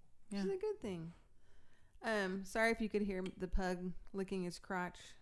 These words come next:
Speaker 2: uh, during that story, but that's what that noise was. Um, other random things before we close out. Um, when we were at the pizza place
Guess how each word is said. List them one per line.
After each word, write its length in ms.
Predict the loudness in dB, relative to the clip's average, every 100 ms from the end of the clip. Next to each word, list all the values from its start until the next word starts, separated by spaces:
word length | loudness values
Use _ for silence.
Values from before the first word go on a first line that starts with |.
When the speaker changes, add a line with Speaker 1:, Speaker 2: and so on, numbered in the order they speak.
| -6
Speaker 2:
uh, 260 | -4 -2 -4 -6
during 240 | -6 -6 -6
that 220 | -6 -8
story, 380 | -10 -6 -4 -4
but 220 | -6 -8 -10 -14 -14 -12
that's 260 | -6 -6 -4
what 120 | -6
that 180 | -4 -4
noise 240 | -4 -2
was. 200 | -2 -4 -6 -14 -16 -20 -20 -20 -12 0
Um, 440 | 2 4 2 -2 -10 -16 -18 -20 -20 -20 -20 -20 -20 0
other 320 | 6 8 8 6
random 380 | 8 8 8
things 320 | 6 6 6 2
before 300 | 0 2 4
we 120 | 4
close 380 | 2 2 2 2
out. 460 | 2 4 2 -2 -10 -6
Um, 480 | -2 -2 -2 -6 -10 -12 -20 -20 -20 -18 -20 -20 -20 -16 -2
when 180 | 2 4
we 120 | 6
were 120 | 8
at 260 | 8 6 4
the 100 | 2
pizza 280 | 2 0 2
place 480 | 2 2 0 -4